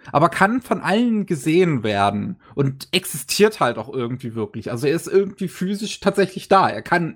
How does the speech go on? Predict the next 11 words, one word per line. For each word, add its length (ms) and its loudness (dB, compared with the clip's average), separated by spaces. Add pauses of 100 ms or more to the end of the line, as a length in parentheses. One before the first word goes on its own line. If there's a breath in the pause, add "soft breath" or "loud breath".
essen, 440 -2
er 80 0
kann 380 0 (240 loud breath)
Dinge 480 2
berühren 760 2
und, 220 -8 (160)
und 180 -8
verschieben. 680 -2 (840 loud breath)
Und, 880 2 (400)
ähm, 960 2 (180)
dann 500 0